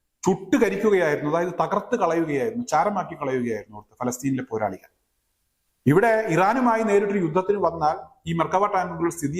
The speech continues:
എന്താകും എന്ന് കണ്ടറിയുക തന്നെ വേണം. അതേസമയം ആയിരത്തി അറുന്നൂറോളം ടാങ്കുകൾ ഇറാന്റെ പക്കലുണ്ട്. നേരിട്ടൊരു യുദ്ധമുണ്ടായാൽ, ഞാൻ നേരത്തെ പറഞ്ഞല്ലോ, പല അയൽ രാജ്യങ്ങളും ഇറാനോടൊപ്പം നിൽക്കും. അതേസമയം ഇസ്രായേലിനോടൊപ്പം നിൽക്കാൻ മറ്റു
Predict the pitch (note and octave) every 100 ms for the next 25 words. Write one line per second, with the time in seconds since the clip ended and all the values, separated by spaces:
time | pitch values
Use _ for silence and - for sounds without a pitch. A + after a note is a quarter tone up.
0 | D#3+ D#3 E3+ D3 D#3+ C#3 C#3+ F#3 _ C#3+
1 | D#3 D#3+ C#3+ C#3+ C3 A#2 G#2 F#2 - _
2 | _ _ - F3 G3 F#3+ G3 F3+ G#3+ A#3+
3 | A3+ F#3 F#3+ F#3 F#3 F#3+ D3+ D#3 F#3+ F#3
4 | E3 G3 C#3+ D3+ D3 D3 - G#2+ F#2 _
5 | _ _ _ _ _ - E3 A#3+ D4 D4+
6 | A#3 F3+ A3+ G3+ G3 F#3 F#3+ F#3+ F3+ G3+
7 | - D#3+ D#3 C#3 A#2 - _ _ _ _
8 | - D3+ G3 F3 F3 A3+ G3 E3 E3 F#3+
9 | E3 C#3+ F3 G#3+ D#3 F#3 A#3 C#4 B3+ -
10 | D#3+ C3 - A#2+ B2+ D#3+ E3+ E3 E3+ -
11 | G3 A3 A#3 A3 E3 - D#3+ C#3 D#3 D#3+
12 | E3